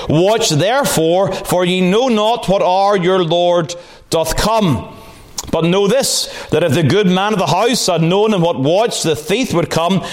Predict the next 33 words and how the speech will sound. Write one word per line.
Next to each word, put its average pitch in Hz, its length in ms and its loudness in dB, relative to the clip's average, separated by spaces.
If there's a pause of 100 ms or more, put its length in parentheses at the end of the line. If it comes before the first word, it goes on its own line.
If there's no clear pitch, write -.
he 202 100 2
would 185 120 2
have 175 100 2
watched 226 340 0
and 175 140 2
would 185 140 2
not 180 100 0
have 180 80 0
suffered 262 340 0
his 214 120 -2
house 208 340 0 (220)
to 160 80 0
be 160 100 2
broken 185 240 0
up. - 320 -4 (260)
Therefore 233 600 2
be 220 400 0
ye 240 300 2
also 233 580 2
ready, 196 540 0 (280)
for 180 220 0
in 180 80 2
such 247 380 0
an 254 100 0
hour 233 260 4
as 196 300 0
ye 180 100 0
think 262 400 -4
not, 226 320 0
the 180 80 0
Son 196 260 0
of 185 120 -2
Man 175 480 -2